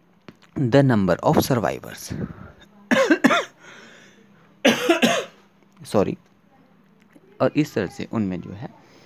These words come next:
survivors होते हैं और जिनके द्वारा वो patient की सेवा की जाती है। Next अगर बात करें तो ये first जो priority होती है वो होती है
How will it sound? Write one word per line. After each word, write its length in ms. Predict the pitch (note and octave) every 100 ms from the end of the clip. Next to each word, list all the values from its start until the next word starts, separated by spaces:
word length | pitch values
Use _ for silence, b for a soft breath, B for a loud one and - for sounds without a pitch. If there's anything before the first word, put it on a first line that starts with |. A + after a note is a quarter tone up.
| B B -
survivors 680 | G#2 G2+ F2+ B2+ F#3 -
होते 220 | - -
हैं 220 | F#2+ E3+ A3 _ -
और 60 |
जिनके 380 | F#2+ G#2+ A2 C#3
द्वारा 500 | C#3 F2 - - F#3 - _ -
वो 320 | G2+ F#2+ F#2+ -
patient 320 | G2+ F#2+ F#2
की 200 | - G#3+ C4+ _
सेवा 280 | - - -
की 180 | -
जाती 340 | E2+ - _ -
है। 160 | A2 - _ b b b b b C#3
Next 260 | F#3 -
अगर 160 | C3 C3
बात 220 | A#2 G#2
करें 260 | - - B3+ _ _ _ _ _ _ _ _ _ - G#2
तो 160 | G#2 - - -
ये 260 | A#2 G#2+ G#2+ - -
first 300 | - F3+ F3+
जो 220 | - G#2+ G2 _ _ - -
priority 480 | - G#2+ A2 C3+ F#3+
होती 320 | C3+ F2 -
है 180 | G2+ G3 B B B B B
वो 160 | B2 C#3
होती 280 | - - G2
है 160 | D#3+